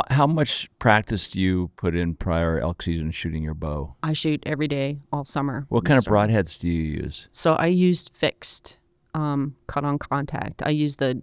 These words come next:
Speaker 2: um, Montauk Strikers, and I, they, they don't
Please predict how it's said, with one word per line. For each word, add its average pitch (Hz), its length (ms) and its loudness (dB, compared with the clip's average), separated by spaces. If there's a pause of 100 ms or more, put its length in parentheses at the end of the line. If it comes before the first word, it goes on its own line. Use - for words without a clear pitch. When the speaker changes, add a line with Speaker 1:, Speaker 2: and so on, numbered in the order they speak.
Speaker 2:
um, 139 380 0 (120)
Montauk 143 500 -2
Strikers, 151 640 -4 (540)
and 156 180 0
I, 156 380 4 (500)
they, 165 240 0 (260)
they 160 220 4
don't 160 400 6